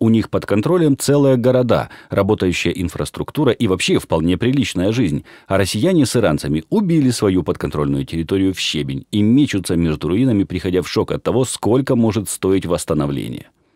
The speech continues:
По факту, этот самый дурноватый игил все стороны, кроме Ирана и Р Ф, уничтожали дистанционно или пехотой дружественных сил, а россияне и иранцы же закидали Сирию своими трупами, и это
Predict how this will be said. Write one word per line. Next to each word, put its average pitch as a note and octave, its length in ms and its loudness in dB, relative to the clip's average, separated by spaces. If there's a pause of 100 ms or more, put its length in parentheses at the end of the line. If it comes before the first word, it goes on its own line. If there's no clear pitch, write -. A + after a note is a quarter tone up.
(580)
По G#2+ 120 2
факту, E3+ 520 0
этот C#3+ 320 0
самый C3 360 2
дурноватый A2 760 0
игил G#2+ 380 0
все - 320 -2
стороны, G#2 480 0
кроме F2+ 320 2
Ирана F2+ 320 2
и F2 240 -2
Р F#2 140 2
Ф, - 180 -4 (120)
уничтожали A2 640 2
дистанционно A2+ 800 0
или G2+ 280 0
пехотой A2+ 440 0
дружественных G#2+ 720 0
сил, C2 240 -4
а A#1+ 80 -6
россияне F#2+ 480 0
и F#2+ 220 -2
иранцы D3 340 0
же D2+ 180 -2 (220)
закидали C#3+ 460 2
Сирию E3 320 2
своими B2+ 340 2
трупами, C#2+ 440 0
и C2+ 100 -4
это F#3+ 300 2